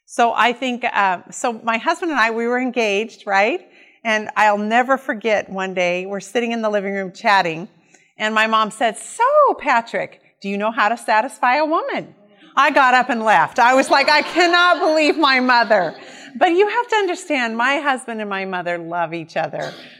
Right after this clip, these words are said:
Uh, they, he adored her. And she was very comfortable, obviously, in talking about anything to anyone. And, um,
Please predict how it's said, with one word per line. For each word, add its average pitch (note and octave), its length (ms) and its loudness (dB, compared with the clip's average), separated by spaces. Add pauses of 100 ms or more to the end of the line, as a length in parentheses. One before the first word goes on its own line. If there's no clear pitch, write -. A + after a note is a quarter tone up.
(340)
Uh, E3 120 -6
they, A#3+ 440 0
he B3 240 -4
adored G#3+ 440 2
her. D#3+ 420 -2 (280)
And G#3+ 200 0
she C4+ 220 -4
was B3 220 -4
very A#3+ 260 2
comfortable, G#3+ 480 -2
obviously, F#3+ 560 0
in F3+ 80 -4
talking F#3+ 380 -4
about F#3+ 260 4
anything A#4+ 1040 2
to D4+ 100 -2
anyone. F4+ 840 0 (400)
And, C4 240 2
um, A#3+ 240 0